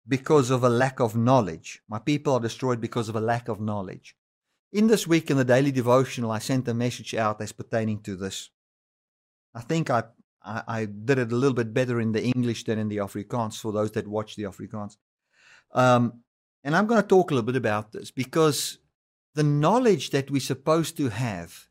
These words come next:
in this world is about God. And as we have knowledge about God and who we are, and we reflect to that, and we live from that reality, you will find that even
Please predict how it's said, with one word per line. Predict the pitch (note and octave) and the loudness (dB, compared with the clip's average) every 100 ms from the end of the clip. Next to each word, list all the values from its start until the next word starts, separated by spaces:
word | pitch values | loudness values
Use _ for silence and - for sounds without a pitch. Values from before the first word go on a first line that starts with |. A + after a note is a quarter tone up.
| _ | _
in | - C3+ B2 | -2 0 4
this | D#3+ F3 | 4 2
world | A2 G2+ G2 - _ _ | -6 -10 -12 -18 _ _
is | C3+ A#2 | -2 0
about | A#2+ A2+ A2 G#2+ | -2 -2 -4 -6
God. | G#2+ F#2 D#2+ E2 _ _ _ _ _ _ _ _ _ | -10 -10 -14 -20 _ _ _ _ _ _ _ _ _
And | C#3+ | -4
as | D#3+ G3+ A3+ | 0 0 0
we | A3+ | 2
have | F3+ F3+ D3+ | 2 2 2
knowledge | D3+ D#3 E3 D3+ | 2 4 2 0
about | C3+ C3+ B2+ A2+ | 2 2 0 -2
God | B2+ F#2 G2+ | -4 -4 -4
and | A#2+ A#2+ | -2 -2
who | A2+ E3+ F3 | 2 2 2
we | E3 D3+ | 0 -2
are, | - B2 G2 - | -6 -6 -6 -4
and | B2+ B2 | -4 -2
we | C3 | -2
reflect | C3 B2+ - D3 D3+ - | 0 -2 -2 -4 -4 -6
to | C#3+ | -8
that, | B2 F2+ - _ - A#2 | -6 -8 -10 _ -20 -4
and | D#3 C#3+ | -2 0
we | D3+ | 0
live | C#3 C3+ E3+ G3+ C#3+ | 2 2 4 4 2
from | A2+ D#3 C3 | 0 2 2
that | B2+ C3 C3+ | 2 0 0
reality, | C#3 A#2 A#2 A#2 B2+ | -4 0 0 0 -2
you | C3 F#3+ | 0 2
will | G3 | 2
find | - G3+ F#3+ B2+ | 2 -4 -2 -2
that | B2 B2+ | -4 -4
even | D3+ D#3 D#3 D#3+ | -4 -4 -2 -4